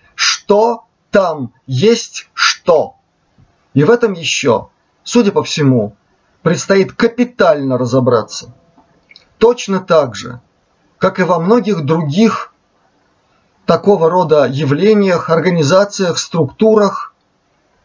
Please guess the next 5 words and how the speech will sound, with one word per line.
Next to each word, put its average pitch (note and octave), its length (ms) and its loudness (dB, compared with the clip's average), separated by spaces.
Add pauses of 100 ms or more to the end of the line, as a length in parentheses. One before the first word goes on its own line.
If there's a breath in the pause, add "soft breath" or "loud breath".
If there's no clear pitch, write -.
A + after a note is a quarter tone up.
(460)
выдающих F#3 640 0
себя E3 440 0
за D3 160 0
центры D#3+ 840 0 (160)
света, E3 840 0